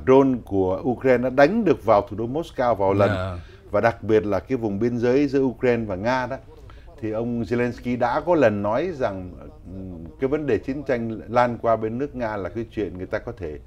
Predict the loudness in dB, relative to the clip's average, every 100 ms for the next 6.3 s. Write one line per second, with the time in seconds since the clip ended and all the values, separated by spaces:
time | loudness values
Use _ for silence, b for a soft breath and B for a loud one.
0 | -8 -4 -2 0 0 -2 -2 -12 -12 B
1 | B B B B B -4 0 4 6 4
2 | 2 -2 0 -4 -2 -2 2 2 4 4
3 | 2 -2 b b b b 0 4 4 6
4 | 4 4 2 4 6 4 2 0 -2 0
5 | 4 6 4 4 2 4 2 2 2 2
6 | 4 4 2